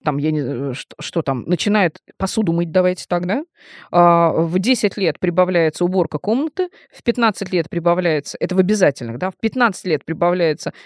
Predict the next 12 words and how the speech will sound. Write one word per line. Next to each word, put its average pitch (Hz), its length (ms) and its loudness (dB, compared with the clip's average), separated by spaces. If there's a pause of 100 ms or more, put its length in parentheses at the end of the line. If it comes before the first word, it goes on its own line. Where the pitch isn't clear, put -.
(100)
подготовка, 196 640 2 (160)
например, 180 540 0
обеда, 170 680 0
э, 147 220 0
субботнего. 185 720 -2 (100)
Зачем 220 360 -2
это - 160 -6
нужно? 131 440 -8 (100)
Для 151 120 -4
того, 196 240 0
чтобы 170 280 -4
ребёнок, 180 400 -4